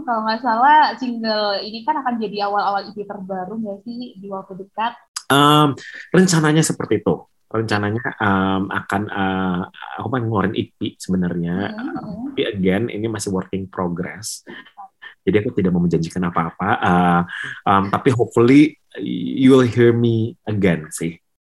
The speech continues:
Speaker 2: soon. <laughs>
Speaker 1: Ya. Oke lah,
Speaker 2: Gitu.
Speaker 1: pasti kita tunggu lah sama menikmati Spaceman yang, apa, ballad version ini ya.
Speaker 2: Yes. <laughs>
Speaker 1: Kalau gitu gini aja buat listener yang kepo buat, apa
Speaker 2: Ya.
Speaker 1: namanya,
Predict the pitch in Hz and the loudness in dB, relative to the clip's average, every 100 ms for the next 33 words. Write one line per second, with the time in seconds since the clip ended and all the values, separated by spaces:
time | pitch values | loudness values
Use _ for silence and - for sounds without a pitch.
0 | _ - 120 95 87 117 - 147 113 _ | _ -4 0 0 2 0 2 0 -2 _
1 | _ 226 - - - _ _ _ _ - | _ -8 -8 -10 -18 _ _ _ _ -6
2 | 254 233 185 196 254 175 233 226 220 214 | 2 4 4 2 0 2 2 2 0 2
3 | 247 240 247 214 208 208 202 208 202 202 | 4 4 2 0 2 0 -2 -8 -10 -10
4 | 196 208 208 208 214 - 202 208 202 196 | -10 -12 -8 -8 -8 -8 -8 -4 -4 -4
5 | 196 202 - _ - 220 214 240 214 196 | -8 -12 -20 _ -4 -2 0 0 0 0
6 | 196 202 220 - 196 202 226 196 190 - | -2 -6 -6 -10 -10 -8 -6 -2 -2 -2
7 | 92 95 - 101 95 90 87 85 95 - | -6 -8 -4 -2 -2 -2 -4 -8 -12 -16
8 | - - - 104 147 - 165 - - - | -16 -8 -4 -2 -4 -4 -6 -6 -6 -8
9 | - - - - 247 254 240 269 262 254 | -12 -12 -12 2 6 6 4 0 0 2
10 | 233 233 247 262 269 254 277 262 240 240 | 2 4 4 6 2 2 2 2 4 4
11 | 294 254 262 247 226 - 226 240 262 240 | 6 2 2 0 -2 -4 0 2 2 2
12 | 220 220 - _ _ 226 233 254 226 220 | 2 2 -4 _ _ 2 4 4 4 2
13 | 226 | 4